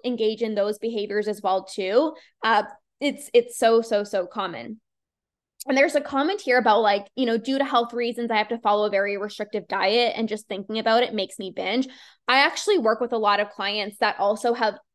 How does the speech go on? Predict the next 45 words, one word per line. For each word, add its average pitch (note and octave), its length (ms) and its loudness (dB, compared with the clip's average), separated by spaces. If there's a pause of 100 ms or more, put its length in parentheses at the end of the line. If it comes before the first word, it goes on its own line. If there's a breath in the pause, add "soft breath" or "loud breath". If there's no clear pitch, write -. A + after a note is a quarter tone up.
(100)
other A#3 200 4
he-, A3+ 120 -10 (100)
health A#3 300 4
issues, A3+ 320 -2
whether G#3+ 240 0
it's A3 140 -6
they're G#3 100 0
pre-diabetic, G#3+ 840 2
whether G#3 300 0
it's - 160 -6
they A3 100 -6
have G#3 200 -2
Hashimoto's, B3 840 4 (380 loud breath)
um, G3+ 460 2
P C4 180 -2
C A3 160 -4
O F3 140 2
S, B3 440 4 (200)
I A3+ 180 4
B A#3+ 160 -2
S, A#3 260 2 (480)
um, G3 460 -4 (640)
all C4 200 10
those C#4+ 160 2
different A#3+ 200 -2
things. A3 200 -2
I C4 140 4
actually C4+ 480 -4 (220)
had B3 280 2
a A#3 40 8
lot G#3 240 4
of G#3+ 160 -2
gut G3+ 180 0 (100)
issues C#4+ 580 -2 (100)
when A#3 280 -2
I A3+ 160 4
was A3+ 260 2
on A3 220 0
my G#3 160 0
journey. G#3 400 -6
So A#3+ 140 0
I A#3+ 160 4 (120)
actually A#3+ 500 -4
had G#3 300 0
to G3+ 280 2